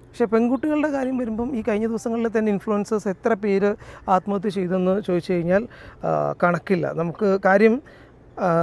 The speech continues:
അവരുടെ, അവരുടെ തെറ്റുകൊണ്ടായിരിക്കാം, അല്ലെങ്കിൽ അവരുടെ തെറ്റുകൊണ്ടല്ലായിരിക്കാം. പക്ഷേ ഇൻഫ്ലുവൻസേഴ്സിൻ്റെ കാര്യം വരുന്ന സമയത്ത് ഒരു ചെറിയൊരു കാര്യം പോലും എല്ലാവരും അറിയും,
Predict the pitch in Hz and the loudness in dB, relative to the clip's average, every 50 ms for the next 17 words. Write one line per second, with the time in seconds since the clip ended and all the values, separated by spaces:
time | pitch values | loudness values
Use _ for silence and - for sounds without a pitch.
0 | 165 170 170 165 165 170 180 - - 202 190 180 208 214 220 214 220 220 214 214 | 4 4 4 4 4 2 2 2 4 4 4 6 6 6 8 8 10 10 8 8
1 | 240 - - 202 185 175 180 175 180 - 196 180 170 190 196 208 233 220 220 196 | 4 2 0 0 0 0 2 2 2 2 2 2 4 6 6 6 8 6 6 6
2 | - 226 220 220 220 214 220 214 208 208 185 226 226 220 208 202 202 185 202 196 | 6 6 4 4 4 6 6 4 4 4 2 -4 -4 -4 -4 -4 -4 -4 -4 -2
3 | 190 175 180 180 180 180 175 170 - - 185 185 175 170 160 147 156 180 175 170 | -2 -2 -2 -2 -4 -4 -4 -4 -4 -4 -4 -4 -4 -4 -4 -2 2 2 4 4
4 | 151 156 - 147 143 165 - - 202 190 226 - - - - - - - - - | 2 0 -2 -10 -10 -12 -8 -6 -6 -6 -6 -8 -14 -20 -20 -20 -20 -20 -12 -6
5 | - 196 180 185 - - 226 233 233 240 - 247 240 226 - - 247 233 262 233 | -2 -2 -2 -2 0 2 4 4 4 2 2 0 -2 -2 -2 -2 0 0 0 0
6 | 226 214 202 208 214 226 277 311 208 190 190 185 196 208 - 208 190 190 190 185 | 0 -2 -2 -2 -4 -4 -4 -2 0 0 0 0 -2 -4 -4 -4 -2 -2 -2 0
7 | - 220 226 240 262 - 339 185 196 202 - - 208 190 220 247 247 233 226 220 | 2 2 2 2 2 2 4 4 4 4 6 8 8 8 8 8 8 8 8 10
8 | 208 202 208 208 208 196 202 190 208 214 196 180 185 196 214 226 240 240 240 214 | 10 10 8 6 4 4 2 0 0 0 0 0 0 0 0 0 2 2 2 2
9 | 196 196 180 165 147 139 135 - - - | 2 2 0 -2 -4 -6 -10 -14 -18 -20